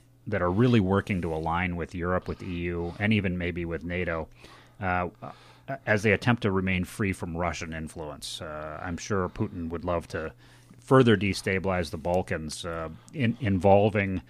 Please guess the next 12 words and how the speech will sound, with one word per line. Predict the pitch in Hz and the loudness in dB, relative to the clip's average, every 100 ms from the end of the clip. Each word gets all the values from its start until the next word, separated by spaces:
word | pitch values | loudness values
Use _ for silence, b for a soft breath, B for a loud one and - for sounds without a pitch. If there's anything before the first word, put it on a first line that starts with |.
| B B B - | B B B -4
uh, | 95 87 87 90 | 0 2 2 0
Russian | 92 101 95 101 | 4 4 4 -2
intelligence | 92 104 98 95 90 | -4 -2 -2 -2 -4
operations | 101 92 101 92 - 98 85 | -4 -4 -4 -6 -6 -8 -4
in | 131 113 104 | -2 2 2
the, | 92 95 - | 0 -2 -6
the | 98 | -6
politics | - 107 95 - 101 - | -2 0 0 -2 -6 -6
of | 82 | -6
those | 90 82 | -4 -4
countries. | - 104 104 90 | -2 -2 -2 -4
Uh, | 76 | -4